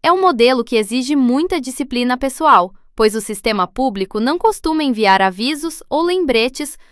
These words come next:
sobre as datas de vencimento. Em resumo, entender essas regras é o primeiro passo para utilizar o sistema oficial de forma eficiente.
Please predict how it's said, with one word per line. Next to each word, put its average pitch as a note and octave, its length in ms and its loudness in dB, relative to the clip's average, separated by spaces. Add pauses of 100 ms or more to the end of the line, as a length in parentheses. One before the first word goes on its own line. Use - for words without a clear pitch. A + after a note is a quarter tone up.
(120)
sobre F4 320 -2
as D#4+ 120 0
datas A3+ 380 2
de A#3 120 -4
vencimento. B3 760 -4 (540)
Em B3 160 2
resumo, A3 640 -2 (100)
entender D#4 480 0
essas A#3+ 300 -2
regras G#3+ 560 -2
é C4 100 0
o C#4+ 60 -2
primeiro D#4 480 -2
passo A#3 420 2
para B3 220 0
utilizar G#3 520 0
o G#3 60 -8
sistema A#3+ 420 -4
oficial C#4+ 600 2
de C#4 140 -6
forma B3 420 2
eficiente. A3 840 -6